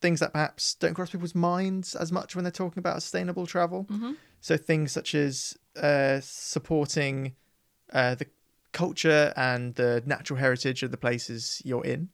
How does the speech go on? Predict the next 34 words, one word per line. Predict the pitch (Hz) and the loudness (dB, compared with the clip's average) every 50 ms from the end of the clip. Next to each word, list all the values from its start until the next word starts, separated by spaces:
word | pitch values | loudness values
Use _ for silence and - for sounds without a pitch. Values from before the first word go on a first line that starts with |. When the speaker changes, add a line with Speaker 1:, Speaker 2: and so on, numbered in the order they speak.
| _ - | _ -8
Speaker 2:
Mm-hmm. | 220 196 208 214 294 - _ _ _ _ _ _ _ _ _ _ _ _ | -6 -4 -4 -4 -6 -8 _ _ _ _ _ _ _ _ _ _ _ _
Speaker 1:
And | - 147 151 | -2 2 4
then | 160 160 | 4 4
also | 170 175 170 - - 180 175 175 175 175 175 170 - - _ _ | 4 4 2 2 2 4 4 6 4 4 2 2 -2 -6 _ _
supporting | - - 180 - - 175 170 165 - - 170 165 165 165 165 160 - - _ - - _ _ _ - | -8 -6 -4 -2 0 0 0 0 0 0 0 0 0 -2 -2 -4 -6 -10 _ -20 -20 _ _ _ 0
local | 170 160 160 160 160 - 165 156 151 151 151 151 - _ _ _ _ _ _ _ _ - | 4 4 6 4 4 2 2 2 2 0 -2 -6 -10 _ _ _ _ _ _ _ _ -8
economies | 160 - - 185 151 123 117 113 113 131 | -6 -4 -2 -2 -2 0 -2 -2 -2 -2
and | 127 135 | 0 0
local | 143 139 139 143 139 | 0 0 0 -2 -4
communities | 135 - 139 143 139 135 131 127 - 117 113 113 - | -4 -4 -4 -4 -4 -4 -4 -4 -4 -2 -2 -2 -2
Speaker 2:
Yeah. | 175 - - 180 180 | -4 -4 -6 -8 -6
Speaker 1:
while | 202 127 123 120 | -2 0 0 2
you're | 120 120 120 | 2 0 0
there. | 123 120 - - - _ _ _ _ _ _ _ _ _ _ _ _ _ | 0 0 0 -2 -4 _ _ _ _ _ _ _ _ _ _ _ _ _
Speaker 2:
Different | - 240 - 240 214 208 | -6 -6 -4 -6 -4 -4
levels | 220 208 185 180 175 | -4 -4 -4 -6 -8
of | 185 175 | -10 -14
sustainability, | - 185 - 190 170 160 160 160 175 170 165 170 - 180 | -14 -12 -10 -10 -10 -10 -8 -8 -8 -8 -8 -10 -12 -14
isn't | 185 175 170 | -14 -12 -12
it? | 160 - | -12 -12
I | - | -10
think | 180 - 190 175 | -10 -10 -8 -6
a | 190 | -4
lot | 180 | -4
of | - - | -4 -4
Speaker 1:
Precisely. | - - 196 | -4 -6 -8
Speaker 2:
people | 175 190 180 | -8 -8 -10
at | - | -10
the | - 185 | -10 -10
moment | 180 170 170 160 - - _ 175 | -10 -10 -10 -12 -14 -16 _ -16
assume | - - - 180 170 165 | -14 -12 -12 -12 -12 -12
sustainability | - - - - 175 170 165 160 170 165 165 170 - 175 180 | -14 -14 -14 -12 -12 -12 -10 -10 -10 -10 -10 -10 -12 -14 -14
is | 175 | -12
just | - - 170 - - _ | -12 -14 -16 -16 -18 _